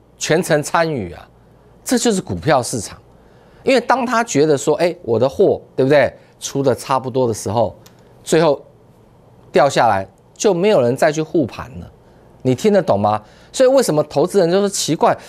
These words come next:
这股票怎么有长眼睛呐？啊，我买了它就跌，我卖了它就涨，因为主力在控盘嘛，明白我的意思吗？好，尽量避开这些主力股。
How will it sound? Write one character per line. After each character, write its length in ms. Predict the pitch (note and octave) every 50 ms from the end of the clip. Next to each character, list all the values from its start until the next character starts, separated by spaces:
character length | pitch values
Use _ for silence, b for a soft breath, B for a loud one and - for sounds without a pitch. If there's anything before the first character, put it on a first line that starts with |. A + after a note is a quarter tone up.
| B B
这 140 | - C4
股 180 | - - - B2
票 220 | G#2+ - B3 G#3
怎 140 | E3+ - B2
么 80 | B2+ E3
有 100 | F3+ F3+
长 240 | F3+ - - A#2+ C#3+ F3+
眼 260 | F3+ D#3 A2 F2 F2
睛 300 | E2+ - C#3+ C#3 C#3+ D3
呐？ 160 | C#3 A2 E2 D#2 - - - _ _ - -
啊， 260 | - A#2 C#3+ E3+ F#3 - b b b b b b
我 160 | b C3+ F#3
买 280 | A3 G3+ D3 A#2+ G#2+ G#2
了 120 | A2 A2
它 160 | - - F3+
就 160 | F3 - E3+
跌， 340 | C#3+ - - G#2 G2 G2+ A2 - B B
我 140 | B B2 B2
卖 240 | D3+ G3+ A3+ A3 F3+
了 100 | D3+ C#3+
它 140 | C#3+ E3+ E3+
就 140 | E3 E3 D#3
涨， 240 | - - - F2+ - - - - b b b b b b b b
因 140 | b A#3 B3+
为 100 | A#3+ G#3
主 340 | A3+ - - C#4 G#3 F#3+ B2
力 160 | F#3 F#3+ D3
在 220 | - - - D#3+ C#3+ -
控 300 | - - - G#3+ D3+ G#2+
盘 260 | F#2 - - F2 D2 D#2+
嘛， 200 | E2+ E2 E2 D#2+ - _ _ _ - - - - - -
明 180 | - C3+ E3+ F3
白 120 | D#3 D#3
我 140 | D#3+ C3+ A#2
的 80 | A2+ C#3
意 140 | D#3 C#3
思 180 | B2 - - G#2+
吗？ 240 | F#2+ G2 F#2+ F#2+ G2 - _ _
好， 180 | - G#2 F2+ - B B B B
尽 260 | - - B3+ A3+ G#3+
量 220 | G#3+ A3 F#3 D#3 D#3
避 180 | - A3+ F#3
开 240 | D3+ - D#3+ D#3+ D#3
这 140 | D#3 - E3
些 180 | D#3 - E3
主 280 | E3 E3 - - G2 E2+ G#2
力 200 | A#2+ C3+ A2+ F2+
股。 80 | -